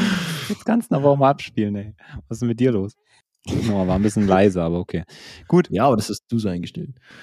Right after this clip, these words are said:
Speaker 1: Ja, du mich auch.
Speaker 2: Mhm.
Speaker 1: You, me too.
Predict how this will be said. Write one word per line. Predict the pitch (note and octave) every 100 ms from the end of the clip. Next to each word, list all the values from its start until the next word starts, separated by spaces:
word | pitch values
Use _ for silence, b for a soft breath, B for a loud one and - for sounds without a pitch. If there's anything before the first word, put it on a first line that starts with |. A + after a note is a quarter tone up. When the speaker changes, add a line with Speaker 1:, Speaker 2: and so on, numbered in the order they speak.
| B -
Speaker 1:
Ja, | F2 F2+ F2 E2+ _ _
du | A2
mich | G2 E2+
auch. | E2 - _ _ - -
Speaker 2:
Mhm. | G2
Speaker 1:
You, | A#2 D3+
me | C#3+ A#2+
too. | C#3 C#3+